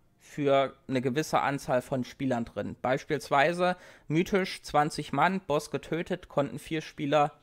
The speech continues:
Loot aus dem Boss ziehen. Ähm, und den Loot konnten sie dann, wenn sie schon ein Item auf diesem Item-Level hatten, an andere Leute abgeben.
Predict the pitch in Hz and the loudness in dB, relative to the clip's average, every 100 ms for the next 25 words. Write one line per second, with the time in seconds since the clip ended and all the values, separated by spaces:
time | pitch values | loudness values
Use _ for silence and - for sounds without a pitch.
0 | - 139 135 123 120 - 117 113 110 - | -8 -8 -2 0 0 -4 -4 -2 -4 -4
1 | - - 135 147 214 - - - - 127 | -14 -8 -4 -4 -6 -10 -20 -20 -4 2
2 | 123 131 131 135 - - 131 127 - _ | 4 2 -2 -6 -8 -2 -2 -2 -10 _
3 | 131 147 165 - 135 156 165 - 156 135 | 2 2 0 -4 -2 -2 -2 -2 -2 -2
4 | 139 120 131 156 160 143 143 147 - 135 | -6 4 4 6 2 0 -2 -2 0 0
5 | - 131 147 147 110 - 139 135 - 127 | 2 0 0 -2 -2 -4 -4 -4 -2 -2
6 | - 143 123 123 123 147 - 151 151 - | -2 -2 -2 -2 -2 -2 -2 -6 -4 -4
7 | 123 123 123 127 120 113 - - - - | -2 -2 -2 -2 -2 -2 -2 -4 -4 -8
8 | - 71 71 | -10 -10 -12